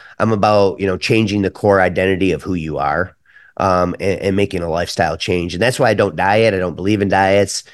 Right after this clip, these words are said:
Um, and that's why I use the hormone resetting philosophy. You don't have to count calories. You don't have to count macros. It just makes it like, like, what is the best diet you can follow? One that you can adhere to.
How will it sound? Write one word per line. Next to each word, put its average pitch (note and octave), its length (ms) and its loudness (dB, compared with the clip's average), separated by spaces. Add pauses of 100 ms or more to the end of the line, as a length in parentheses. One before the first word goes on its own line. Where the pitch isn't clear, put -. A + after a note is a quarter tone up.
(240)
Um, F2+ 320 0
and G2 160 0
that's G2 160 0
why G2+ 140 4
I F#2+ 40 4
use G2 300 2
the F2+ 100 -2
hormone G2 380 2
resetting G2+ 380 2
philosophy. F#2 560 0
You F#2+ 100 0
don't F2 120 0
have F2+ 80 -2
to F#2 60 -16
count F2 260 -6
calories. G2 500 0
You D#2+ 60 -10
don't E2+ 100 -2
have E2+ 80 -6
to - 60 -20
count D#2 200 -6
macros. F2 640 -6 (360)
It C3 80 0
just C#3+ 220 2
makes C3 320 2
it A2 320 0
like, G#2+ 280 2 (380)
like, A#2+ 200 2
what D3 240 4
is D#3 200 2
the C3 100 2
best A2 360 -2
diet F2 360 -4
you E2+ 100 -10
can D#2+ 160 -12
follow? - 380 -8 (640)
One F#2 240 -4
that F2+ 140 -6
you F#2+ 100 -10
can F#2 160 -4
adhere F2+ 320 -8
to. - 240 -14